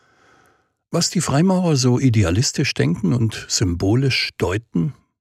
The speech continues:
wusste Schiller. Und was sie so singen,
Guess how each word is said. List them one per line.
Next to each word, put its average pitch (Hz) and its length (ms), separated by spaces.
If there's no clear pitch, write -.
wusste 104 380
Schiller. 87 380
Und 135 260
was 107 240
sie 120 220
so 98 240
singen, 147 480